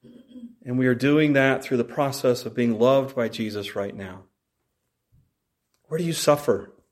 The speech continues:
Where do you struggle? Jesus loves you right now.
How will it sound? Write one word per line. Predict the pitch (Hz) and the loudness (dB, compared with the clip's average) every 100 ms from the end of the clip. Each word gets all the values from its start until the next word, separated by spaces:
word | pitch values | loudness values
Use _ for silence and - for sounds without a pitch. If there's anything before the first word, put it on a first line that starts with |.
| _ _ _ _ _ _ _ _ _ _ _ - | _ _ _ _ _ _ _ _ _ _ _ -4
Where | 143 | -2
do | 165 | -2
you | |
struggle? | 160 - 151 143 117 - - _ _ _ _ _ _ _ _ _ _ | -4 4 4 6 2 -2 -12 _ _ _ _ _ _ _ _ _ _
Jesus | - 156 156 147 | -14 -8 -6 2
loves | 151 151 131 | 4 4 2
you | 131 | 0
right | 120 135 131 | 2 0 -2
now. | 131 135 120 98 | -4 -4 -6 -12